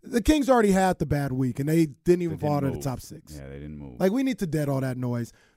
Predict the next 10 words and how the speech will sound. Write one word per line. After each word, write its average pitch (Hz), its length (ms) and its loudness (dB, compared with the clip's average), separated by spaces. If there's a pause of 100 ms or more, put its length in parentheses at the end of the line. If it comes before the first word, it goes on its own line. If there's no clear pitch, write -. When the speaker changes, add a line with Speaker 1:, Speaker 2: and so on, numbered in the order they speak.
Speaker 1:
There 208 220 8
is 247 160 2
separation 180 680 0
happening 139 480 -4
between 127 300 -8
the 120 80 -8
two. 127 240 -8 (200)
I 127 120 -6
keep 190 240 0
saying, 165 380 0